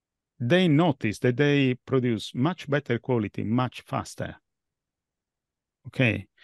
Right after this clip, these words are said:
so it, it, I, I was in a position of power where I could tell people, "Do this." Yeah,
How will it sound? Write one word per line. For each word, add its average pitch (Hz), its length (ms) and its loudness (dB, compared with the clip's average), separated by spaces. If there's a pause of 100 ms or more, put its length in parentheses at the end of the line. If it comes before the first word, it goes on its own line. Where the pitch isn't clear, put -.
(120)
so 131 340 8
it, 135 220 2
it, 151 180 6
I, 151 380 4
I 151 60 8
was 160 240 6
in 131 80 6
a 120 40 4
position 131 440 2
of - 180 -4
power 107 340 0
where 104 140 0
I 101 60 -6
could - 180 -10
tell 104 160 -6
people, 101 380 -2 (240)
"Do 120 180 6
this." 92 400 -2 (460)
Yeah, 123 260 0